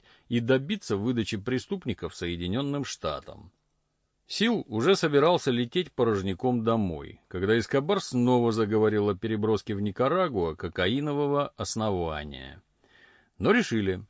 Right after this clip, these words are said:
что сперва Сил отвезёт готовый снежок из Никарагуа в Мексику и приземлится там севернее Мехико, на полосе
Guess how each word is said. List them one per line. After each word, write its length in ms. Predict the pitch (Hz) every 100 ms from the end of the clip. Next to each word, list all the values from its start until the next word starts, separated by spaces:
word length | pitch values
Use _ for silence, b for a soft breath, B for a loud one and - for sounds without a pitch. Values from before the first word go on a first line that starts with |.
| _
что 260 | - 123
сперва 480 | 131 - 185 214 233
Сил 400 | - - 90 -
отвезёт 540 | - 92 107 123 156 214
готовый 540 | 123 123 - 143 120
снежок 600 | - 123 135 135 190 -
из 140 | 113 107
Никарагуа 720 | 107 131 131 185 156 147 139
в 160 | 120
Мексику 680 | 131 120 95 76 80 - 67
и 120 | 80 190
приземлится 680 | 247 208 202 226 214 127
там 180 | 101 101
севернее 600 | 92 156 151 131 127 120
Мехико, 800 | 127 123 104 85 87 80 73 67 b b b
на 180 | 98 110
полосе 580 | 131 131 131 208 190